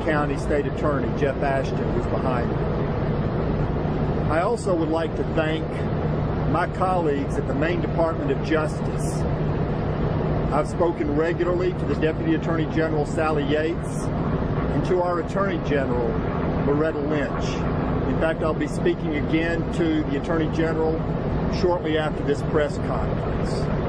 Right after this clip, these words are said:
I cannot express to you how concerned the Attorney General and everyone else at the Department of Justice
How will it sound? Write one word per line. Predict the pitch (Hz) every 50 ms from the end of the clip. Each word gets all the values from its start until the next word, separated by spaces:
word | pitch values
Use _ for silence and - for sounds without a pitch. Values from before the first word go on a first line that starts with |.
| - - - - - - -
I | 139
cannot | 143 - 175 170 185 208 196
express | 180 - - - - - 175 180 185 190 180 - -
to | - -
you | 156 156 165 165 160 156 143
how | 143 143 143
concerned | - - 131 127 - - - - 160 160 165 165 165 160 151 151 160 165
the | - - - - - - - - - - - 135 135 139
Attorney | - - 170 170 170 160 143 147
General | 151 156 156 165 165 160 160 160 160 170
and | 180 - - - 143
everyone | 160 160 165 160 156 156 151 156
else | 160 160 160 156
at | 156 151
the | - 151 151
Department | 151 156 156 156 156 151 139 139
of | - -
Justice | 156 156 156 151 143 - 151 147 143 143